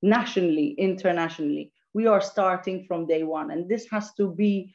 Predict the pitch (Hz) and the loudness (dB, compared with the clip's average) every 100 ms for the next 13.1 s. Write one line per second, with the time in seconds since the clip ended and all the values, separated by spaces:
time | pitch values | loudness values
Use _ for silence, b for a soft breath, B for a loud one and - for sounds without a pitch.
0 | b b _ 175 233 233 - 247 220 - | b b _ 0 2 0 0 2 2 0
1 | 180 151 107 - _ _ _ 202 190 180 | -6 -4 -6 -10 _ _ _ 4 6 4
2 | - - 175 180 156 147 _ _ _ - | -4 -8 -2 0 -2 -4 _ _ _ -6
3 | 160 156 156 156 202 196 165 165 170 165 | -2 0 0 2 4 4 6 6 4 0
4 | 170 170 - 147 147 - 147 147 - 160 | 0 -2 -2 -4 -4 -2 -6 -6 -6 -4
5 | 135 143 - _ _ _ _ _ - 208 | -4 -8 -18 _ _ _ _ _ 2 4
6 | 302 285 294 240 262 233 247 180 180 196 | 8 6 8 4 4 4 2 4 4 4
7 | 208 196 190 - 220 202 190 - 220 214 | 6 6 4 2 4 4 2 0 0 0
8 | 208 196 196 202 202 208 202 202 - 208 | -2 -2 -4 -4 -4 -2 -2 -6 -4 -4
9 | 208 208 202 202 _ _ _ 202 202 202 | -4 -8 -8 -10 _ _ _ 0 4 4
10 | 202 190 190 185 214 214 233 233 - 190 | 4 4 4 4 4 2 2 0 0 0
11 | 190 - - 180 180 185 185 180 - 98 | 0 -4 -4 -2 -2 -2 -4 -4 -6 -8
12 | - _ - 202 165 170 - - 214 196 | -12 _ -6 -2 0 -2 -6 -6 0 0